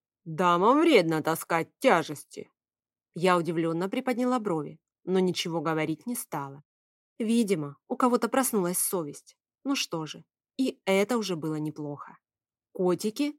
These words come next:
хорошо ориентировались в городе и ловко скользили между высотками, направляясь к небольшому парку, находящемуся в паре кварталов от моего дома. Мужчины лишь слегка мешкались у дороги, но потом, увидев пешеходный переход, уверенно направились к нему.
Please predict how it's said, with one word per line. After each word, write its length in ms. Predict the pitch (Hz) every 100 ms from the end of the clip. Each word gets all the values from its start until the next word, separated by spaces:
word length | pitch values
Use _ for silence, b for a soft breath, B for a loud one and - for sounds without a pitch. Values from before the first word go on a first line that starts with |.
| _ _
хорошо 480 | - 185 175 -
ориентировались 760 | 180 175 175 170 175 190 262 294
в 60 | 254
городе 540 | 269 185 156 - 160 _ _ _
и 80 | 320
ловко 360 | 294 233 240 294
скользили 520 | - 320 240 196 214
между 340 | 233 202 262
высотками, 640 | 254 254 185 170 165 156 151 _ _ -
направляясь 720 | 185 185 175 180 247 202 -
к 60 |
небольшому 500 | 185 185 185 214 220
парку, 460 | 247 220 160 - 165 _ _ -
находящемуся 720 | 208 226 196 185 190 180 196
в 80 | -
паре 300 | 190 175 160
кварталов 580 | - 160 - 156 156 196
от 140 | 233
моего 260 | 254 254 254
дома. 380 | 190 151 143 - _ _ _ -
Мужчины 420 | 285 285 359 320
лишь 200 | 180 170
слегка 400 | - 196 - 269
мешкались 560 | 185 190 202 175 160 -
у 60 |
дороги, 480 | 165 165 160 151 147 _ _ _
но 100 | 175
потом, 260 | 170 170 170
увидев 260 | 165 160 165
пешеходный 500 | 156 - 170 156 151
переход, 500 | 156 147 190 247 _ -
уверенно 440 | 247 262 254 262
направились 520 | 262 254 180 180 185
к 100 | -
нему. 320 | 190 180 147